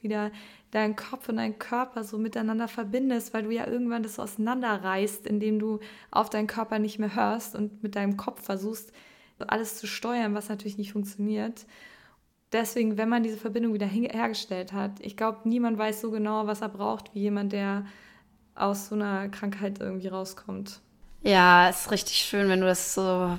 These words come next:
Speaker 2: beschreibst. Ich, I feel you, wirklich. So, so much.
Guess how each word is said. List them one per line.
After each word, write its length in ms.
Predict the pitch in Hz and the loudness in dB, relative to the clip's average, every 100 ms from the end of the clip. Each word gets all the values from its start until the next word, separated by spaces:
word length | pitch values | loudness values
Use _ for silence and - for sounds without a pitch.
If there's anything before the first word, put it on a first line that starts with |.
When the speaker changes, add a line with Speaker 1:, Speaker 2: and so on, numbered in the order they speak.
| - | -2
Speaker 2:
beschreibst. 800 | - - - 185 185 - - - | 0 2 10 10 10 4 -6 -4
Ich, 220 | - - - | -4 -2 0
I 100 | 180 | 0
feel 460 | - - 202 185 | 0 0 6 6
you, 320 | 180 170 202 196 | 6 4 0 -2
wirklich. 640 | 175 175 185 165 170 - - _ | -2 0 4 4 4 -2 -16 _
So, 320 | - - 190 | -8 -2 0
so 300 | 180 - 175 | 0 0 2
much. 480 | 175 170 180 - - | 4 2 2 0 -2